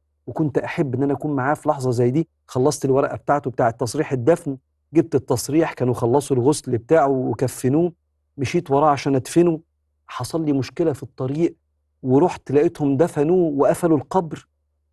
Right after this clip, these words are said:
نصيبي. نصيبي من صاحبي وأخويا. آخر مشهد أشوفه لما كان بيهزر ويضحك معايا. ما شفتوش لحظات وفاته، رغم إن في ناس كتير غرب بالنسبة لي ممكن أشهد اللحظات دي معاهم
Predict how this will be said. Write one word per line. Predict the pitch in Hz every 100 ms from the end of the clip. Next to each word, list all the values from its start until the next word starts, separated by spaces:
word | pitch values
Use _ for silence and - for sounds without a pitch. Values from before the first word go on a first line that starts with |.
| _ _ _ _ 160
نصيبي. | - 175 127 _ _ _ _ _ _ _ _ _ _
نصيبي | 127 - 170 139
من | 123 110
صاحبي | - - 127
وأخويا. | 117 104 156 156 143 - _ _ _ _
آخر | 160 160 - 127
مشهد | 127 147 - 123 107
أشوفه | 123 - 170 165 170
لما | 151 131 127
كان | 143 131
بيهزر | 123 127 120 120
ويضحك | 113 113 123 - 113
معايا. | 113 101 101 101 _ _ _
ما | 123
شفتوش | 113 120 160 151 139
لحظات | 123 127 135 135
وفاته، | 120 156 147
رغم | 147 151
إن | 147 139
في | 180
ناس | 180 -
كتير | 143 175 160
غرب | 147 185 127 107 - _ _ _
بالنسبة | 127 139 131 113 165
لي | 160
ممكن | 170 180 135
أشهد | 151 165 - 131
اللحظات | 127 123 127 135 135
دي | 135
معاهم | 127 135 143